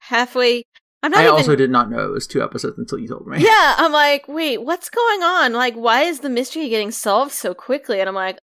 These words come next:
Speaker 1: "Oh, it's a two-parter. Okay.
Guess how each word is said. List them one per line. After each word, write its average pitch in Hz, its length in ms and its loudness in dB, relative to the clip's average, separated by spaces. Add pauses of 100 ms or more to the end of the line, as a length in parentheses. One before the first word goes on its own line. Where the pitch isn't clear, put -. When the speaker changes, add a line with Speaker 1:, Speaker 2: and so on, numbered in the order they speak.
Speaker 1:
"Oh, 214 960 6
it's 202 280 -2
a 220 120 -2
two-parter. 220 1200 0 (500)
Okay. 208 600 0